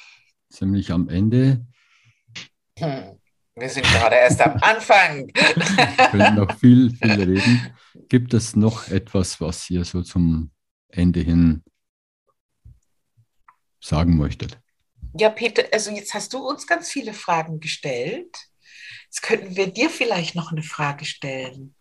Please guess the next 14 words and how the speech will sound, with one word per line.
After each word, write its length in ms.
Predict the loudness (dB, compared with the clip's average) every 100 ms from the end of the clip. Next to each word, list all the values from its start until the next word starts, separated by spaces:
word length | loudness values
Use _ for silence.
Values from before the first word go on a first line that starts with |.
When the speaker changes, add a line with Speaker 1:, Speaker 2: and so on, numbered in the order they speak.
| -20 -20 -18 -20 -20 -20 _
Speaker 2:
So, 500 | -12 -6 -4 -4 -6 -4
was, 320 | -4 -4 0
ähm, 560 | 0 0 -2 -6 -12 -14 _ _ _ _ _ _ -10 -10 -10 -8
was 180 | -6
gibt 200 | -8 -10
es 180 | -8 -6
dir 160 | -2 0
denn, 180 | 0 -2
mit 120 | -6
uns 280 | -6 -4 -6
zusammenzuarbeiten? 1300 | -4 0 0 -2 -4 0 2 0 -2 -4 -8 -18 -20 _ _ _ _ _ _ _ _ _ _ -2
Speaker 1:
Ja, 360 | 2 2 0 -6 -20 _ _ _ _ _ _ _ _ _ _ -6
also 180 | -2
ich, 340 | 0 -2 -6